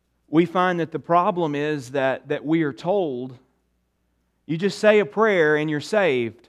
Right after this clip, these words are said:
The end. Right? The A B Cs of being a Christian, admit, believe, confess, and then that's it.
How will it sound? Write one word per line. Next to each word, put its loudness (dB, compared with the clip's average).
The 0
end. -4
Right? 2
The 2
A 4
B 0
Cs -2
of -4
being -2
a -4
Christian, 2
admit, 2
believe, 4
confess, 4
and -2
then 0
that's 0
it. 4